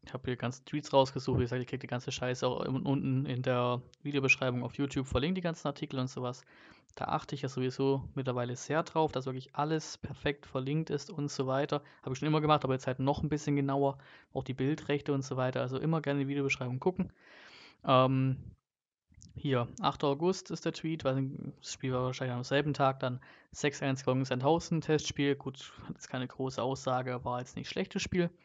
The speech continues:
Schön sechs eins gewonnen, gutes Ding gewesen. Dann ging der Spaß los mit den ganzen <laughs> abgesagten Testspielen. Wir machen mit Marseille, fangen wir an, auch abgesagt. Wäre ein cooler Test gewesen,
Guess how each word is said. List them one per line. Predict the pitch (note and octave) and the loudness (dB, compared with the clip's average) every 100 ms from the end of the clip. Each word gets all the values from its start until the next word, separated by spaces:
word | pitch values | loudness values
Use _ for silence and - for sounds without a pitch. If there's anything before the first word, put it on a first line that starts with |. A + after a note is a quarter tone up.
| - - - - _ _ - | -20 -20 -20 -20 _ _ -14
Schön | - C#3 | 0 0
sechs | C3 C3 | 0 0
eins | B2+ B2 - | 0 0 -2
gewonnen, | B2 D3+ E3+ E3+ - - - - - | 4 6 6 2 -2 -6 -4 -4 -4
gutes | C3+ - - | -6 -6 -4
Ding | G3+ A3 | 2 2
gewesen. | G#3 F3+ F3 E3+ - - - - _ _ _ _ _ _ - - | 6 6 6 2 0 -4 -10 -18 _ _ _ _ _ _ -16 0
Dann | C#3 C3+ C#3 C3+ - - - - | 2 4 0 -4 -18 -20 -20 -8
ging | - C#3+ C#3 | -2 2 6
der | B2+ | 6
Spaß | - B2 B2 - | 4 -2 -2 0
los | C#3 C#3 | 0 0
mit | C3 B2+ | 0 0
den | B2+ B2+ | 0 2
ganzen | A#2+ A#2+ - C3 A2+ - - | 0 -2 -2 -2 -2 -6 -14
<laughs> | - | -4
abgesagten | - - - D3 - C3+ B2+ - C3 | 2 4 6 6 8 8 6 -6 2
Testspielen. | D#3+ D#3+ - - D3 C#3+ | 4 4 0 0 2 4
Wir | C3+ | 4
machen | C3 C3 C3+ C3+ - - - | 4 4 0 -4 -10 -20 -6
mit | C3+ C3 B2+ - F#3 | 0 2 0 -6 0
Marseille, | C3 B2+ - D#3 F#3+ G3+ - | 2 2 4 4 4 2 -4
fangen | - E3 | -2 0
wir | D3+ - | 2 4
an, | C3 C3+ C#3 - _ | 4 2 -2 -8 _
auch | - D3+ - | 0 0 4
abgesagt. | - C#3 C3+ | 2 2 0
Wäre | D#3+ | 2
ein | F#3+ | 2
cooler | - F#3+ | 0 2
Test | G3 F#3+ - | 0 -2 -4
gewesen, | G3 G#3+ G#3 G3 | 2 2 4 0